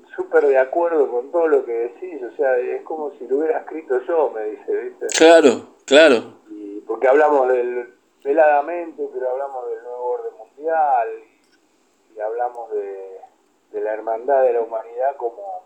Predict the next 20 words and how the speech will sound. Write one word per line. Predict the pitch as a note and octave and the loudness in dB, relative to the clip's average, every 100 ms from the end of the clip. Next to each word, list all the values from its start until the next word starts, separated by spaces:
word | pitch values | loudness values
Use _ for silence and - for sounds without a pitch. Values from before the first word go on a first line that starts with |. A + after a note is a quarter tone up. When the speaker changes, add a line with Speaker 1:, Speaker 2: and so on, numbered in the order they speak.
| - | -16
Speaker 1:
como | G#2+ G#2 G3+ | -14 -10 -8
el, | G3+ A2+ - | -6 -8 -10
como | - G#2+ G#2+ | -12 -8 -6
el | A2 | 2
arma | B2+ C3 C3 B2+ A2 G#2 - _ | 4 4 2 -6 -6 -8 -16 _
secreta | A2 - B2+ C3 C3 B2 G#2+ F#2+ - _ _ _ _ G#2+ | -16 -8 -6 -6 -4 -2 -2 -4 -12 _ _ _ _ -16
en | G#2+ | -12
contra | G#2 B2 B2+ A#2+ A2 | -4 -2 -2 -2 0
de | G#2 | 0
todos | - A#2 A2+ | -2 -2 -2
estos | A2 A#2 - | -10 -12 -6
poderes | G#2+ G#2+ A2+ A2+ G#2 | 0 2 2 0 -6
que, | F#2+ F#2 F3 - _ _ _ _ _ _ | -12 -16 -16 -20 _ _ _ _ _ _
que | F#2+ | -20
quieren, | - A2 A2 G2 F#2+ F2 E2 _ - | -12 -8 -6 -8 -14 -20 -20 _ -20
este, | - - F2+ F2 F2 - - _ _ _ _ _ _ _ - - | -20 -16 -12 -10 -12 -16 -18 _ _ _ _ _ _ _ -8 -4
adueñarse | A2 G#2 A#2+ C3 B2+ - | -2 -4 -2 -2 -2 0
del | - - | 0 0
mundo, | B2+ C3 C3+ C3+ B2 A#2 | 0 0 0 -2 -2 -2
que, | G#2+ | -8